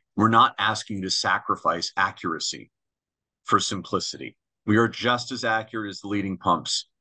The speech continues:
In fact, we might even be the safest pump on the market if we're cleared, because we pump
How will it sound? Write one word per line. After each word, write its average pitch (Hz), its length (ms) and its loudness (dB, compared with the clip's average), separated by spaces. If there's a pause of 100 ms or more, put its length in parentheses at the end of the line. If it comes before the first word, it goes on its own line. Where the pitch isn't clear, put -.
(160)
In 101 100 2
fact, 120 320 0
we 120 80 -2
might 120 220 0
even 131 160 -6
be 127 100 -4
the 113 100 -8
safest 123 400 -4
pump 95 180 -2
on 95 60 -2
the 90 60 0
market 87 320 0
if 78 100 -6
we're 80 100 -2
cleared, 85 360 0
because 95 460 -2
we 113 160 0
pump 110 320 -2